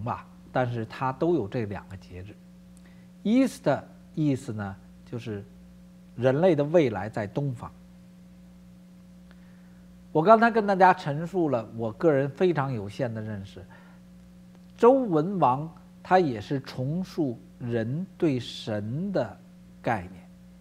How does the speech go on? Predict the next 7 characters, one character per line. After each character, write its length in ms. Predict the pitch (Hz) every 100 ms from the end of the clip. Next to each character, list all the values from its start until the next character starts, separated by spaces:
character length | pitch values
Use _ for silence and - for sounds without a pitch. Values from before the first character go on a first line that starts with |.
| - - - - -
而 100 | 151
他 160 | 170 170 -
真 240 | 254 226 240
正 240 | 226 160 135 -
摒 300 | 233 233 214
弃 260 | - 170
的 180 | 131